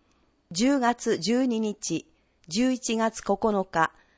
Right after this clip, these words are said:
および十二月七日のいずれも木曜日、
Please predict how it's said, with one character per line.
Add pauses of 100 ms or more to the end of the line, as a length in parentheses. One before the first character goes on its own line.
(160)
お
よ
び
十
二
月
七
日
の
い
ず
れ
も
木
曜
日、